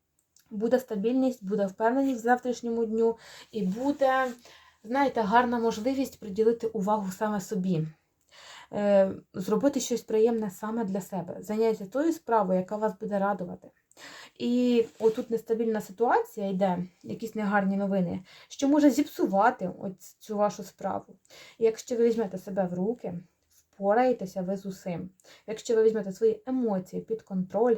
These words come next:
і вирішите якомога бистріше оці проблеми, які можуть виникнути по п'ятірки кубків, а вони виникати будуть, то ви дійсно досягнете стабільності і впевненості в завтрашньому дню.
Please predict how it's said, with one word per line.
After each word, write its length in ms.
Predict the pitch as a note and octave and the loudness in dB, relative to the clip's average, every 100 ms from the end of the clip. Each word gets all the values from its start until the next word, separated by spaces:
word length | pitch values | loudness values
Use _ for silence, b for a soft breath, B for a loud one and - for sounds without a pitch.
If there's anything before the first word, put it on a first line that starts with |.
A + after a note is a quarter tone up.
| B B B | B B B
і 100 | C4 | -2
вирішите 600 | G#3 A#3 C4+ C#4+ - G3+ | 6 6 6 4 0 -10
якомога 420 | F#3+ G#3+ G#3 G3 | -8 -4 -2 -2
бистріше 520 | F#3 G#3 A#3+ A3 - | -2 -2 0 0 2
оці 240 | F#3+ F#3 F#3 | 0 -2 -4
проблеми, 500 | G3 F#3 G#3+ F#4 F#4+ | -2 2 2 4 2
які 240 | G3+ - | 0 -2
можуть 320 | G3 F#3 - | -4 -4 -6
виникнути 420 | G#3 F#3+ F#3+ G3 A3 | -4 -4 -4 -6 -6
по 120 | C4 | -4
п'ятірки 480 | E4+ F4 A3 F#3 B3+ | -4 0 0 0 -8
кубків, 680 | - G#3+ F3 - - - _ _ B B B | -6 -6 -6 -10 -20 -20 _ _ B B B
а 80 | G3+ | 0
вони 200 | A3 A3+ | 2 4
виникати 400 | A3+ A3 G#3 F#3+ | 4 2 -2 -4
будуть, 400 | F#3+ F#3 F#3 - | -4 -8 -8 0
то 80 | A3 | 2
ви 80 | |
дійсно 440 | G#3+ G3 D4+ F4 A3 | 2 0 0 0 -2
досягнете 480 | F#3+ F#3+ G#3 A3 A3 | -2 -2 0 2 2
стабільності 760 | - B3 F#3+ A#3 D4 - - F3+ - | 2 0 2 0 0 -2 -4 -8 -8
і 60 | |
впевненості 720 | F#3 - G3 C4 A3+ F#3+ - | -6 -2 0 0 -2 -4 -6
в 40 | F3 | -2
завтрашньому 560 | F3+ F#3+ F#3+ F#3 F#3+ | -2 -2 -8 -10 -8
дню. 360 | G3+ F3+ F3+ | -8 -8 -6